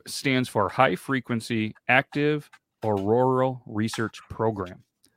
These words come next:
So it's apparently some shit out of Alaska, which seems like a good place to,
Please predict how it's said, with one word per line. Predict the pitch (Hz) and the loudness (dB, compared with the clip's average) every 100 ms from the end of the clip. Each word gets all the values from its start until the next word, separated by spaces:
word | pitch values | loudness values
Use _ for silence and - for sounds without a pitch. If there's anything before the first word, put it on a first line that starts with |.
| _ _ | _ _
So | - 101 | -6 -6
it's | - | 0
apparently | 120 123 120 | 0 2 0
some | - 113 | -4 -4
shit | 123 120 | 0 2
out | 117 | 2
of | 120 | 0
Alaska, | 139 127 120 120 - 147 | -2 0 0 -2 -6 -8
which | - | -8
seems | - 113 | -8 -8
like | 110 - | -8 -12
a | |
good | 101 110 101 | -6 -6 -6
place | 113 107 120 - | -6 -4 -6 -10
to, | 110 107 | -10 -10